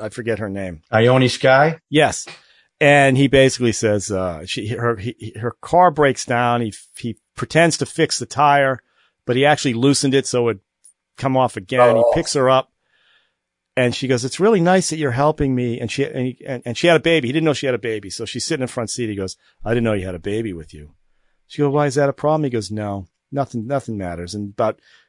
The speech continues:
Speaker 1: five minutes later, he goes, "You know, after I kill you, I'm gonna throw your baby out the <laughs> window." It's like, oh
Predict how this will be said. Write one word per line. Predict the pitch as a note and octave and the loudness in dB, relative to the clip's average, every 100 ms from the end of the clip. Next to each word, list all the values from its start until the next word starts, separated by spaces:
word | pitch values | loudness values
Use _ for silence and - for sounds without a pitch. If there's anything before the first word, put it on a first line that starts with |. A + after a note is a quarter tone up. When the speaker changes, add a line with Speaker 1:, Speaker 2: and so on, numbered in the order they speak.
| _ | _
Speaker 1:
five | - D3+ | 2 4
minutes | C#3+ C3+ - | 4 0 0
later, | B2 B2 A2+ | 2 2 0
he | |
goes, | G#2+ G#2+ | -4 -6
"You | A2+ | -2
know, | B2 | 2
after | C#3+ - C3 | 2 2 -2
I | A2 | -2
kill | - B2 | -4 -4
you, | A2+ F#2+ F#2 | -4 -6 -10
I'm | |
gonna | F#2 F#2 F2+ | -12 -12 -14
throw | - A#2+ G#2+ | -14 -6 -4
your | G2 | -4
baby | F#2+ G2 F2+ | -6 -8 -8
out | E2+ F2+ | -12 -14
the | |
<laughs> | |
window." | F#2 G#2 B2+ - - - _ - _ C3+ - D3 | -12 -10 -8 -10 -8 -8 _ -20 _ -14 -14 -20
It's | - - | -18 -20
like, | C#3+ _ - - | -20 _ -20 -10
oh | E3 | -10